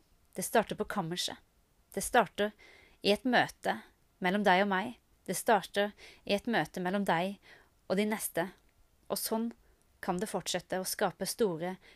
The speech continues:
ringvirkninger til slutt. Jeg heier på deg og den jobben du gjør i å skape gro-, gode relasjoner der du er. Lykke til.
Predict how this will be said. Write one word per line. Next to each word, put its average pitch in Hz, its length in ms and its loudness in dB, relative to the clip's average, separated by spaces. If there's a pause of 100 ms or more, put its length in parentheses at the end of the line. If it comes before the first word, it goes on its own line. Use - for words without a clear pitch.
(140)
ringvirkninger 175 880 -4
til - 160 -8
slutt. - 260 -18 (1800)
Jeg 226 220 6
heier 202 180 10
på 220 100 6
deg 247 300 8 (420)
og 190 160 0
den 208 160 2
jobben 190 400 -4
du 185 80 -4
gjør 180 300 0 (800)
i 190 100 -2
å 202 60 -2
skape 180 400 2
gro-, 165 340 -2
gode 190 280 2
relasjoner 190 640 0 (100)
der 180 200 2
du 180 100 -2
er. 156 220 -4 (920)
Lykke 233 220 2
til. 220 200 0